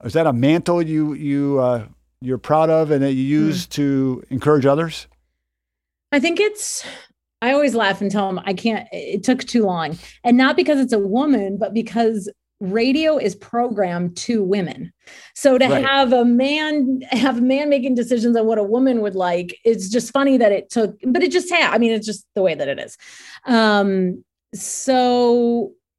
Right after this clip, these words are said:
Speaker 2: I'm glad it happened. Jim is, Jim was a great supporter of me, but there were also a lot of other people in this building that s-, said, "Yeah, she can do it." Um, and I doubt myself. I think that's something that I still doubt, especially with the percentage of,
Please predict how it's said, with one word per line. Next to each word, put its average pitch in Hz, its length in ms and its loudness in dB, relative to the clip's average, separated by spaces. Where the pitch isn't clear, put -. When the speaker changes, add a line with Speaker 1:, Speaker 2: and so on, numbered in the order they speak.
Speaker 2:
I'm 254 200 4
glad 226 380 -2
it 254 140 -4
happened. 185 600 -2
Jim 196 240 -2
is, 196 300 -2
Jim 202 260 -4
was 196 160 -2
a 196 60 -2
great 180 400 -4
supporter 190 640 -4
of 170 260 -2
me, 208 220 2
but 175 320 0
there 202 100 2
were 185 120 2
also 196 320 0
a 170 120 -4
lot 208 220 2
of 220 80 0
other 190 160 0
people 180 400 -2
in 175 140 -4
this 175 160 -4
building 185 400 0
that 160 100 -6
s-, - 360 -20
said, 175 260 -4
"Yeah, 180 140 0
she 185 200 -8
can 165 140 -8
do 175 160 -4
it." 147 180 -8
Um, 180 680 0
and 190 760 0
I 269 180 0
doubt 233 240 2
myself. 226 460 -2
I 233 100 -2
think 254 180 2
that's - 180 -2
something 226 320 0
that 208 120 0
I 185 100 0
still 208 400 -2
doubt, 196 500 2
especially 202 400 -4
with 190 160 0
the 180 80 -2
percentage 185 560 -4
of, 180 240 2